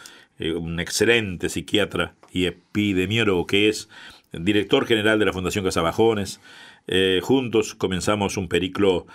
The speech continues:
ya hace mucho tiempo, ¿no? Son dieciocho años hablando de la depresión, ataque de pánico, bueno, hablando de tantas cosas con Pedro.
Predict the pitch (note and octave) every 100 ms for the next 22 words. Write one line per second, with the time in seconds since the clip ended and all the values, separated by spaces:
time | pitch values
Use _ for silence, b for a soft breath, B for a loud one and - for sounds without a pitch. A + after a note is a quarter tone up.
0 | B B2 C3+ G#2 D#3 F#2 - G#2+ - E2
1 | A2 G2+ D#2+ E2+ F2+ G2 G2 G2 F2+ D#2+
2 | - B B B B E2 F#2+ F#2 F2 E2+
3 | D#2+ - - G#2+ G2+ F#2 E2+ D#2 - E2+
4 | D#2+ - G#2+ F#2+ F2 C#3+ D#3+ F2+ G#2 F#2+
5 | G#2 F#2+ D#2+ G2+ F#2 E2 E2 G2+ A2+